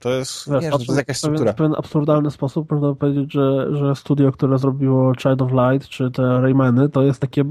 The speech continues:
Speaker 2: studio indie, którego wydaje
Speaker 1: Ale oni mieli całe zaplecze
Speaker 2: <laughs> Ubisoft,
Speaker 1: finansowe,
Speaker 2: nie?
Speaker 1: strukturalne, promocyjne, marketingowe i tak dalej, wielkiej firmy.
Speaker 2: No dobra, no to masz Blizzard. On nie jest wydawcą, a jest studium, które sam swoje
Speaker 1: No,
Speaker 2: gry wyda.
Speaker 1: Blizzard,
Speaker 2: Albo Valve.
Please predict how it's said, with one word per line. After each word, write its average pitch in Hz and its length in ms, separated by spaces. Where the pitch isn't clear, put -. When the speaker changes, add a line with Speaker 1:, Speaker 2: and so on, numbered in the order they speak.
Speaker 2:
studio 151 320
indie, 147 320
którego 143 460
wydaje 147 320
Speaker 1:
Ale 113 160
oni 135 180
mieli 139 240
całe 143 320
zaplecze 139 360
Speaker 2:
<laughs> 143 60
Ubisoft, - 80
Speaker 1:
finansowe, 127 720
Speaker 2:
nie? 123 60
Speaker 1:
strukturalne, 123 640
promocyjne, 120 640
marketingowe 113 800
i 104 40
tak 107 120
dalej, 117 240
wielkiej 131 300
firmy. 151 260
Speaker 2:
No 165 60
dobra, 151 160
no 139 80
to 151 100
masz 165 120
Blizzard. 120 500
On 147 140
nie 156 120
jest 135 180
wydawcą, 139 520
a 156 340
jest 170 280
studium, 160 440
które 156 240
sam 156 220
swoje 147 240
Speaker 1:
No, 160 60
Speaker 2:
gry 139 120
wyda. 123 220
Speaker 1:
Blizzard, 147 420
Speaker 2:
Albo 151 180
Valve. 131 460